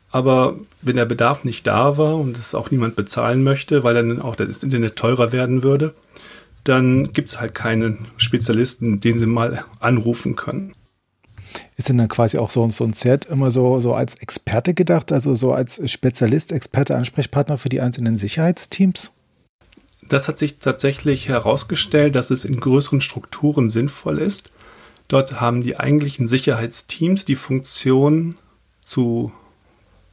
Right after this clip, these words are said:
Speaker 1: konfigurieren und zu administrieren, wie eine Firewall, Benutzermanagement, V P Ns,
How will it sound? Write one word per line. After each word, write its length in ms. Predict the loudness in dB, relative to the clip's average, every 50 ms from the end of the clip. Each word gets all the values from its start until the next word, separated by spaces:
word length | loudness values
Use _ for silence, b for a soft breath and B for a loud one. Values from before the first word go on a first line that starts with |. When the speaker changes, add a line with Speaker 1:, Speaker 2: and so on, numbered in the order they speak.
| _ _
Speaker 1:
konfigurieren 760 | -2 0 0 0 0 0 0 2 2 4 4 4 4 4 2
und 180 | 0 -2 -4 -4
zu 280 | -4 -6 -6 -6 -6
administrieren, 840 | -6 -4 -4 -2 -2 -2 -2 -4 -6 -2 -2 0 0 2 0 0 -2 -4 -6 -6
wie 100 | -4 -2
eine 100 | -2 -4
Firewall, 680 | -2 -2 0 2 4 2 2 2 2 4 4 4 2 0 -6 -16 -16 -6
Benutzermanagement, 960 | -4 -4 -4 -2 -2 -2 0 0 0 -2 -4 -4 -4 -2 -2 -2 -2 -4 -6 -6
V 320 | -12 -8 -2 0 0 0
P 180 | 2 0 0 0
Ns, 380 | 2 0 0 0 -2 -4 -12